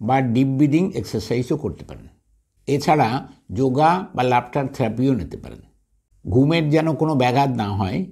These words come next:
six to eight hours পিসফুল স্লিপ কিন্তু এসেনশিয়াল। এটা আপনাকে রোজ মেনটেন করতেই হবে।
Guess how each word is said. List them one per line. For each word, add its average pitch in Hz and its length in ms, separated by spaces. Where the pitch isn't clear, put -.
six 151 140
to - 300
eight 135 220
hours 123 320
পিসফুল 170 460
স্লিপ 151 440
কিন্তু 120 540
এসেনশিয়াল। 82 600
এটা 139 260
আপনাকে 151 480
রোজ 143 240
মেনটেন 135 440
করতেই 101 440
হবে। - 220